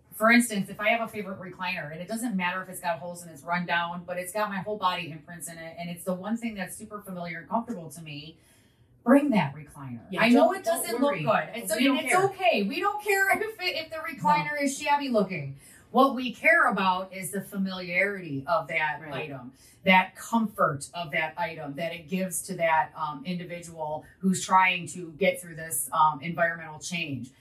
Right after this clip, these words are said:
Speaker 1: You know, their favorite coffee mug. I know that the Lantern provides coffee mugs. We do. But if they had their favorite coffee mug that they drink coffee out of every single morning, that's something that you wanna make sure you bring. Um, because these things that are familiar to them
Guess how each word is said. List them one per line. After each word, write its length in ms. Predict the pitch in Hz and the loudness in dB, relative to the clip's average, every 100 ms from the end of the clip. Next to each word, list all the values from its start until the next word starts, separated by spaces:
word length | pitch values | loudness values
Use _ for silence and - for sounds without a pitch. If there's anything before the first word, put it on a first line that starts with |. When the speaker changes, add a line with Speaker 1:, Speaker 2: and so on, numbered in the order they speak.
| _ _ - | _ _ 2
Speaker 1:
You 80 | 185 | 4
know, 120 | 180 | 6
their 140 | 202 | 2
favorite 440 | - 233 233 220 - | 4 2 2 -2 -2
coffee 340 | - - 226 | 0 0 0
mug. 280 | 185 156 139 | 0 0 0
I 80 | - | 0
know 280 | 196 214 214 | 0 0 -2
that 200 | 202 190 | -4 -6
the 80 | 196 | -6
Lantern 420 | 196 226 247 240 | -4 -2 0 0
provides 400 | 247 214 233 233 | 0 2 2 0
coffee 340 | 254 269 277 | -2 -2 2
mugs. 340 | 233 180 156 180 | 4 4 2 -2
We 140 | 214 | -2
do. 540 | - 370 330 262 262 262 - _ - | 2 6 6 6 2 -4 -18 _ -4
But 480 | 190 277 330 285 254 | 4 6 6 4 0
if 140 | 240 | -4
they 120 | 254 247 | -6 -4
had 180 | 285 285 | -4 -4
their 100 | 277 | -6
favorite 340 | 269 240 247 | -8 -8 -6
coffee 300 | 277 269 285 | -4 -4 0
mug 400 | 240 214 202 214 240 | 4 4 2 -4 -10
that 340 | 202 214 214 196 | -4 -2 -2 -2
they 200 | 208 208 | -4 -2
drink 300 | 220 226 - | -4 -6 0
coffee 340 | 277 302 277 | 6 6 6
out 120 | 220 | 4
of 160 | 208 196 | 4 0
every 260 | 233 226 240 | -4 -4 -2
single 300 | 240 226 220 | 0 0 0
morning, 480 | 240 302 339 320 | 0 0 2 0
that's 200 | 214 240 | -2 -4
something 260 | 262 247 254 | -6 -6 -6
that 140 | 240 226 | -6 -6
you 60 | |
wanna 180 | 214 208 | -4 -4
make 160 | 202 190 | -4 -6
sure 220 | - 196 | -6 -8
you 100 | 185 | -8
bring. 440 | 165 170 139 120 - - - - - | -8 -4 -6 -6 -14 -20 -20 -10 4
Um, 400 | 208 202 202 190 | 6 8 4 2
because 380 | 214 208 220 - | 0 2 2 2
these 200 | 226 233 | -6 -4
things 260 | - 247 220 | -2 2 4
that 80 | |
are 80 | 208 | 2
familiar 600 | - 220 214 233 247 196 151 | 0 -8 -6 -4 -4 -4 -6
to 160 | 185 | -8
them 360 | 156 165 180 | -4 2 2